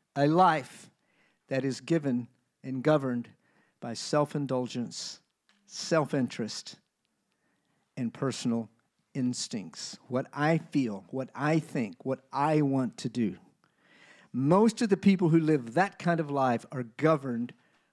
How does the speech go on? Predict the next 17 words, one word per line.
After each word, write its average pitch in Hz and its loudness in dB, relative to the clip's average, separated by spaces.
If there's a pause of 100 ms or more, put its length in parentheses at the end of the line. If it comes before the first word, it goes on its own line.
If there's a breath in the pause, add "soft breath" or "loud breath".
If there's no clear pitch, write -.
by 123 2 (120)
the 120 -10
culture, - -8 (640)
either 120 -2
their 113 -4
personal 175 0
culture 156 -4
or 127 -8
the 117 -6
culture. - -14 (760 soft breath)
They 135 4
have 135 0
no 185 6
reference 220 2
to - -6
transcendent 208 4 (360)
authority. 160 2